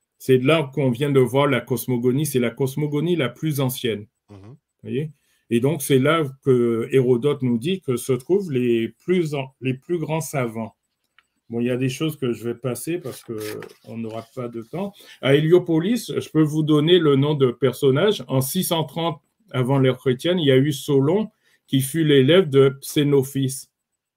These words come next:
Speaker 1: Donc, on a les noms plus tard qui les donne justement dans le traité d'Osiris.
Speaker 2: Mhm.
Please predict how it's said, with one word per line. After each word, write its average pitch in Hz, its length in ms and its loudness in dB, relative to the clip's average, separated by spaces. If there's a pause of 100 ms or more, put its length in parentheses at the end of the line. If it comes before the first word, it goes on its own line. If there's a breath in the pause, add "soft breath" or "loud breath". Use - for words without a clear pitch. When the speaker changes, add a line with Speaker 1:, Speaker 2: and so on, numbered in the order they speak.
(140)
Speaker 1:
Donc, 117 180 -6
on 123 140 2
a 135 100 2
les 135 180 4
noms 175 220 2
plus 135 240 -2
tard 170 220 0
qui 139 100 0
les 127 160 4
donne 139 260 0
justement 123 460 -2
dans 131 180 0
le 117 160 0
traité 135 380 -2
d'Osiris. 117 640 -2 (260)
Speaker 2:
Mhm. 110 80 -20